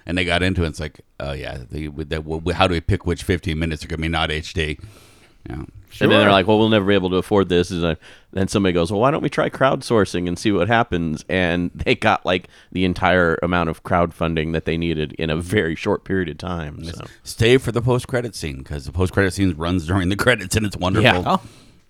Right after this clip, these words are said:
Speaker 1: Yeah.
Speaker 3: So
Speaker 1: Um, no, carry on. Um, f-, totally lost your train of thought. Sorry.
Speaker 3: All right. So it's almost two hours long.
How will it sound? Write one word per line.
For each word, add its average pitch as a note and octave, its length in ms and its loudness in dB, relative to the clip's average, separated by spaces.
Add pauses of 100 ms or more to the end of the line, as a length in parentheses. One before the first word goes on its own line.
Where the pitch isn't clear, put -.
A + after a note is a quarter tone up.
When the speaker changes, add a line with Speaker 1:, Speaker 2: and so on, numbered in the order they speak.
Speaker 1:
Yeah. E2 160 -2 (360)
Speaker 3:
So - 140 0
Speaker 1:
Um, G2+ 360 6 (1400)
no, G#2 140 0
carry F2+ 240 -4
on. D2+ 100 -6 (220)
Um, F2+ 300 -4 (540)
f-, - 180 -18 (180)
totally G#2 220 2
lost G2 180 4
your - 60 -18
train F#2+ 140 0
of E2+ 60 -4
thought. D2+ 220 -2
Sorry. E2+ 260 -4 (160)
Speaker 3:
All F2 60 -14
right. - 140 -20
So C#3 160 2
it's C#3 120 0
almost D3 280 0
two D#3 180 2
hours F3 300 0
long. F#2 280 -4